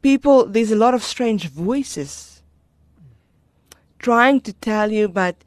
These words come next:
you are serving God, you're in ministry, you gave your life for this. Um, don't you need to do something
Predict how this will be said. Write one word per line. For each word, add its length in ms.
you 120
are 100
serving 400
God, 300
you're 120
in 220
ministry, 460
you 100
gave 300
your 120
life 320
for 160
this. 380
Um, 400
don't 240
you 60
need 160
to 80
do 160
something 480